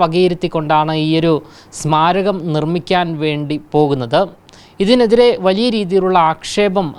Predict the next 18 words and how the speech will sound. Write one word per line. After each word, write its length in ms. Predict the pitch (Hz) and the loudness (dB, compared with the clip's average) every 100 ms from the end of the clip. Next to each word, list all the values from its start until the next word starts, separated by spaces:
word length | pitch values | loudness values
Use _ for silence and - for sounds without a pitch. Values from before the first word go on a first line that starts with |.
| 160 | -4
നിലവിലിപ്പോൾ 500 | 156 160 151 147 160 156 160 | 0 0 0 0 0 0 -4
പൊതുസമൂഹത്തിൽ 720 | 143 - 170 165 160 151 156 | -8 -4 -2 0 0 0 -2
നിന്നും 200 | 151 147 143 143 | 0 -2 0 2
ഉയർന്നു 300 | 143 170 170 | 2 2 2
വരികയാണ്. 520 | 139 135 139 135 135 156 | 0 0 0 0 -2 -4
ഈ 60 | 147 | -4
ഒരു 120 | 147 | -6
വിഷയവുമായി 480 | 139 160 156 156 151 147 | -4 0 0 0 -2 -2
ബന്ധപ്പെട്ടിപ്പോൾ 580 | 147 139 139 131 151 156 - - - - 143 | -6 -8 -12 -4 -2 -2 -8 -20 -20 -8 -4
മറുനാടനോട് 680 | 143 151 151 151 147 147 151 - - - | 0 0 0 0 -2 -2 -2 -6 -10 -6
പ്രതികരിക്കുകയാണ് 880 | 143 143 156 147 151 143 135 139 143 139 | -4 0 0 0 -2 0 0 0 -2 -2
ആർ 80 | 147 | -2
എസ് 140 | - - - - | -4 -14 -16 -10
ശശികുമാർ. 560 | 143 - 143 139 120 - - - - - - | -8 -6 -6 -8 -8 -10 -16 -20 -20 -20 -4
ഈ 40 | 151 | -2
കായംകുളത്ത്, 600 | 139 139 165 175 175 - 170 143 - 147 | 0 -2 -2 -2 -4 -2 -2 -4 -6 -6
ഈ 20 | 135 | -2
കായംകുളം, 480 | 135 139 147 156 151 | -2 0 0 0 0